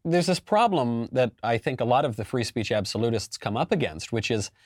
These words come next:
language is intrinsically bounded and exclusive. A, a,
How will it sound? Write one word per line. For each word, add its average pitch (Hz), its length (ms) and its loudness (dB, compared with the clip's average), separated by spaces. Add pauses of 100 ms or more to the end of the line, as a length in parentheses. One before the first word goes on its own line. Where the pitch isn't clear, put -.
(600)
language 180 560 2
is 143 140 2
intrinsically 127 880 0
bounded 107 800 0 (320)
and 110 260 0
exclusive. - 760 0 (360)
A, 127 100 -4 (120)
a, 127 280 0